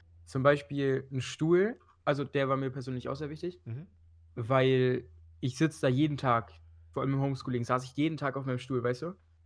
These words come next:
Speaker 2: Ja.
Speaker 1: Und der andere war halt einfach gammelig. Also der, der war nicht, der war erstens kaputt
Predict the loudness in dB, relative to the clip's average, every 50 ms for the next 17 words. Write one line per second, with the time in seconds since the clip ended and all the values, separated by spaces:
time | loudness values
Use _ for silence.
0 | _ _ _ -10 -8 -8 -8 -10 -12 _ _ _ _ _ -8 -6 -4 -4 -4 -6
1 | -8 -8 -10 -12 -10 -8 -6 -4 -4 -4 -4 -4 -4 -6 -6 -6 -6 -6 -6 -8
2 | -8 -4 -2 -2 0 0 -2 -4 -6 -8 -10 -16 _ _ _ _ _ _ _ _
3 | _ _ _ _ _ _ _ _ -2 0 0 0 -2 -6 -12 _ 0 4 4 4
4 | 4 2 0 0 0 0 2 2 2 4 4 4 2 2 0 -2 -4 -8 _ _
5 | _ _ _ _ _ _ -10 -6 -4 -2 -2 -2 -4 -8 -14 -20 -20 -8 _ 2
6 | 4 6 6 4 4 4 0 -2 -6 -10 -8 -8 -8 -6 -2 -2 -4 -4 -4 -10
7 | _